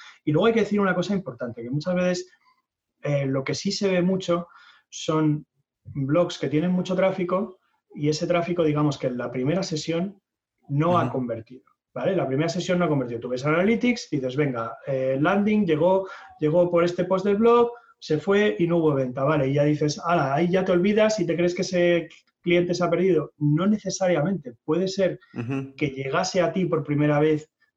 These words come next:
Speaker 1: por el post, lo leyó, le gustó, bueno, y luego unos días después, a lo mejor, sobre todo cuando se hacen, mm, cosas más combinadas, ¿vale? Con otros canales, como hacer un poquito de remarketing o tal,
Speaker 2: Ujú.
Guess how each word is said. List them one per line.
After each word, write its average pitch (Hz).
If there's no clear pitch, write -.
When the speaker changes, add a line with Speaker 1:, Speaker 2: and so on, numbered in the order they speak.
Speaker 1:
por 143
el 170
post, 220
lo 113
leyó, 190
le 123
gustó, 190
bueno, 220
y 208
luego 220
unos 196
días 196
después, 202
a 123
lo 117
mejor, 180
sobre 139
todo 196
cuando 175
se 175
hacen, 185
mm, 139
cosas 156
más 151
combinadas, 147
¿vale? 147
Con 139
otros 143
canales, 143
como 123
hacer 131
un 127
poquito 127
de 127
remarketing 147
o 156
tal, 151
Speaker 2:
Ujú. 135